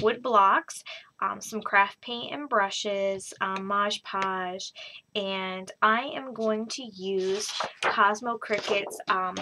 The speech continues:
Hey Sugar line, and I just love these cute little, um, prints and whatnot, but we're gonna use this, and I actually have,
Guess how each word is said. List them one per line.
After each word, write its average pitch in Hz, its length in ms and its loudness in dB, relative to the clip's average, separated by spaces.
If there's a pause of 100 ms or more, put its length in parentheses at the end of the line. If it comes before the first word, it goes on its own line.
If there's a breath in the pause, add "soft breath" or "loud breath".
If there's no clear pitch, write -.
(220)
Hey 226 440 4
Sugar 220 520 2 (200)
line, 311 400 0 (600 loud breath)
and 202 400 -4
I 208 80 2
just 214 320 -2
love 190 380 2
these 180 360 -6
cute - 220 -6
little, 180 340 0 (880)
um, - 460 -4 (340)
prints 196 440 0
and 185 160 -6
whatnot, 175 480 -4
but 175 100 -4
we're 220 140 2
gonna 226 160 -2
use 247 260 -4
this, 233 480 2
and 202 280 -6 (100)
I - 60 -2
actually 214 460 -4
have, 190 260 -4